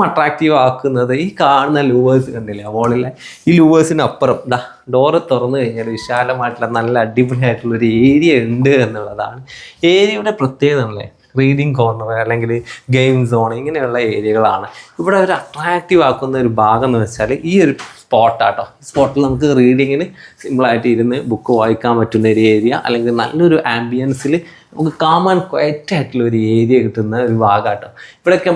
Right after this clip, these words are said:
മൊത്തമായിട്ട് ബുക്ക് അല്ലേ, ഇത്രയും സ്റ്റോറേജ് ഉണ്ട് ബുക്കിന്. അതുപോലെ ഈ ഒരു സൈഡിലും നല്ല രീതിയിലുള്ള ഷെൽഫുകളെല്ലാം ഡിസൈൻ ചെയ്തിട്ടുണ്ട്. ഈ ഒരു ഏരിയയിലേക്ക് നമുക്ക് എൻ്റർ ചെയ്യുകയാണെങ്കിൽ ഞാൻ നേരത്തെ പറഞ്ഞ പോലെ ഒരു, ആ, ടി വി അല്ലെങ്കിൽ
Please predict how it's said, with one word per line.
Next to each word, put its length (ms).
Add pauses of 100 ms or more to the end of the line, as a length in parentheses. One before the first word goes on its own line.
മൊത്തമായിട്ട് 560 (100)
ബുക്ക് 280 (400)
അല്ലേ, 200 (180)
ഇത്രയും 400
സ്റ്റോറേജ് 500
ഉണ്ട് 120 (120)
ബുക്കിന്. 300 (100)
അതുപോലെ 280 (440)
ഈ 100
ഒരു 160
സൈഡിലും 520 (300)
നല്ല 120 (100)
രീതിയിലുള്ള 400
ഷെൽഫുകളെല്ലാം 800
ഡിസൈൻ 380
ചെയ്തിട്ടുണ്ട്. 480 (400)
ഈ 100
ഒരു 140
ഏരിയയിലേക്ക് 420
നമുക്ക് 240
എൻ്റർ 240
ചെയ്യുകയാണെങ്കിൽ 560 (160)
ഞാൻ 160
നേരത്തെ 300
പറഞ്ഞ 220
പോലെ 140 (140)
ഒരു, 140 (480)
ആ, 20 (360)
ടി 180
വി 160
അല്ലെങ്കിൽ 240